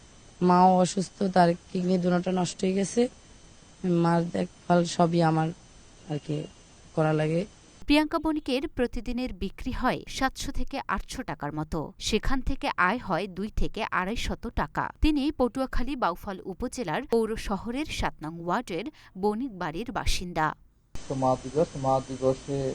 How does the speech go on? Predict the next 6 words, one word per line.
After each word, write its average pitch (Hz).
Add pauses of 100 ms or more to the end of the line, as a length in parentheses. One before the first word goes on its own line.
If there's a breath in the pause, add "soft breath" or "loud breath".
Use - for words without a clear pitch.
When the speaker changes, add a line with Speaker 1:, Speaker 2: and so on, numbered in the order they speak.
(120)
Speaker 3:
আহ, 123 (120)
বিশ্বের 139 (220)
সমস্ত, 156
আহ, 127
মাকে 127
আমি 123